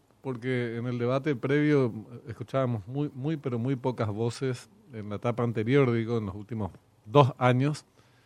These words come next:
eh, sobre el tema, eh, Itaipú. Así es que creo que estamos con mucho retraso en esta materia de tanta relevancia para el país. Pero bueno, eh, vamos a seguir empujando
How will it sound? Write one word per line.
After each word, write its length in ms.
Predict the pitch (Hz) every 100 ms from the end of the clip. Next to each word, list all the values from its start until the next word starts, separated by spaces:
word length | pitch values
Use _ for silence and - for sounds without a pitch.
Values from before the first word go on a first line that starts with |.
| _ _ 127
eh, 300 | 107 98 85
sobre 300 | - 117 107
el 80 | 95
tema, 420 | 117 117 127 131 - _ _ _ _
eh, 320 | 117 104 95 98
Itaipú. 520 | 110 113 98 - 98
Así 180 | 95 107
es 120 | 95
que 240 | 113 104 87
creo 240 | 127 135
que 60 | 123
estamos 360 | 120 123 120 107
con 300 | 117 101 -
mucho 640 | 120 120 131 127 143 127 127 - _ _ _ -
retraso 880 | 120 117 - 123 135 131 147 151 92
en 140 | 110
esta 180 | 113 127
materia 400 | 117 101 113 120
de 100 | 110
tanta 360 | 92 107 104 117
relevancia 480 | 107 101 98 104 110
para 180 | 110 107
el 80 |
país. 200 | 90 - -
Pero 140 | 131 143
bueno, 240 | 151 95 - _ _ _ _ -
eh, 280 | 113 101 92 107
vamos 260 | 131 139
a 80 | 131
seguir 440 | 123 120 123 120 -
empujando 720 | 120 123 - 117 117 117 98